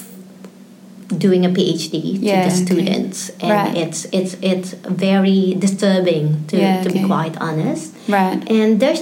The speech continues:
Speaker 1: this thing that they call an imposter syndrome that's
Speaker 2: Okay.
Speaker 1: very prevalent among P H D students.
Speaker 2: Oh, right.
Speaker 1: Um, so one of the biggest challenges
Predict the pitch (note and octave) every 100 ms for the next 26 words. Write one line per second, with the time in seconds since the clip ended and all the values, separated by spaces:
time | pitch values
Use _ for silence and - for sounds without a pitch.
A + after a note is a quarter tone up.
0 | - G#4 - - A3 B2 F#3 B3 - -
1 | G3+ G3+ G3 - G3 F#3 F3+ F3+ F#3 F3+
2 | - G3 G3 - - G3 G3 - F3 D#3
3 | - - F#3+ - G#3+ F3+ F#3+ E3+ F3 G3
4 | G3 F#3+ - E3+ D3+ - - - - E3+
5 | D#3+ D#3+ - F#3 - F3 - F3+ - -
6 | F3 A3 G#3+ G#3 G#3+ G#3 - - - -
7 | - - G#3 G3+ G3+ G3 G3 G3 F#3+ -
8 | - - - - - - - A3+ A#3 -
9 | - - - - G3 A#3 B3 D4 D4 A#3
10 | F#3+ A3+ G3+ - - G#3 F#3 F3+ F3 F3
11 | - - -